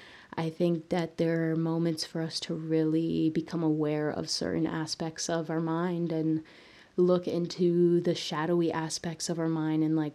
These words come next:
what's going on in the deep, dark corners, you know, and kind of just bringing awareness to that. So,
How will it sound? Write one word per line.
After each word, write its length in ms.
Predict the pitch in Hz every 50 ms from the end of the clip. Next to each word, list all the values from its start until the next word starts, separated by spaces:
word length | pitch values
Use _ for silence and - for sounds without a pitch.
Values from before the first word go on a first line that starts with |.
| -
what's 240 | - 156 156 151 -
going 320 | - - 160 160 160 160 160
on 140 | 156 160
in 100 | 160 160
the 80 | 156 156
deep, 320 | 156 - 156 151 151 -
dark 300 | - 160 151 156 156 -
corners, 720 | - - - 165 156 156 156 147 143 139 131 - 165 165 175
you 100 | 160 151
know, 380 | 156 143 147 147 151 170 185 185 - - _ _ _ _ _ _ _ _ _ - - - -
and 200 | 180 180 160 170
kind 220 | 165 - - 151 156
of 120 | 156 160
just 220 | 160 160 156 - -
bringing 380 | 170 160 156 160 160 160 165 - - - - - - - - -
awareness 460 | - 175 165 165 160 160 165 156 - -
to 140 | - 170
that. 400 | 165 165 160 156 160 160 - -
So, 420 | - - - 180 165 160 160 160